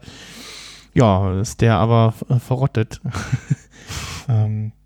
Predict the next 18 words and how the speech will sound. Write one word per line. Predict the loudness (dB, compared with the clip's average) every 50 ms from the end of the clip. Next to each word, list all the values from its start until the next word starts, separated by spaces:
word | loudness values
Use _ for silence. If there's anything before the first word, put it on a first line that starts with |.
| -6
oh, | -4 -2
und, | -2 -2 -4 -6 -4 -2
und | -2 -2 -2 -2
vorher | 2 4 6 6 8 8
halt | 6 6 4 4
so | 2 2
mit | 2 2 2
diesem, | 2 2 2 2 2 2 0 -2 -2 -2
äh, | 0
als, | 2 2 2 2 2 0 0 -2 -8 -12 -12 -14 -16 -20 _ _ _ _ -2
ähm, | 0 0 2 0 0 0 -2 -4 -4 -6 -10 _ _ _ _ _ _ _ -8
Sabrina | -6 -4 -2 0 0 0 2 2 4 4 2 2 0 -4 -8 -8
zum | -6 -4 -2
Beginn | -2 -2 -2 -2 -2 -2 0
der | 2 2 2 2
f-, | 0 _ -12 _ _ _ _
finalen | -6 -2 2 4 4 2 2
Folge | 2 4 4 6 6 8 6 6 4 2